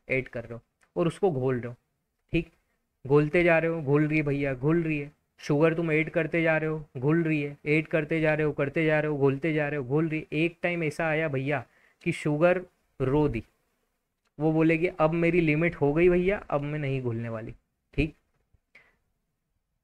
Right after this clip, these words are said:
उस केस में तुम देखोगे कि जो वो केस होता है ना, वो केस ये हो जाएगा कि फिर तुम फर्दर जो भी शुगर डालोगे वो यहाँ बेस में जाके सिर्फ बैठ जाएगी, इकट्ठी हो जाएगी, तुम घोलते रहो,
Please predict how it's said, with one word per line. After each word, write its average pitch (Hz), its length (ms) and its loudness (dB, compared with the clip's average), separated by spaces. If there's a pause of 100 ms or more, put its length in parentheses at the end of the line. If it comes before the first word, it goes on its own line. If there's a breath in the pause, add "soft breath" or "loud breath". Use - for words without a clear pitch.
(180)
उस 202 200 4
केस 202 260 8
में 208 120 0
तुम 208 180 0
देखोगे 185 600 4
कि 214 260 -4 (100)
जो 180 240 4
वो 180 220 4
केस 208 260 6
होता 185 240 2
है 170 60 0
ना, 175 180 -4 (300)
वो 175 120 2
केस 202 300 4
ये 208 60 0
हो 202 140 6
जाएगा 196 260 2
कि 196 120 -4
फिर 208 320 2
तुम 220 160 -2
फर्दर 175 420 4
जो 175 200 4
भी 202 120 0
शुगर 196 300 0
डालोगे 180 360 2
वो 180 460 0
यहाँ 156 280 0
बेस 180 300 6
में 202 100 -2
जाके 175 280 0
सिर्फ 185 200 -2
बैठ 151 280 2
जाएगी, 123 300 -2
इकट्ठी 143 360 -4
हो 143 120 2
जाएगी, 120 280 -4 (300 loud breath)
तुम 180 180 2
घोलते 160 400 4
रहो, 202 220 2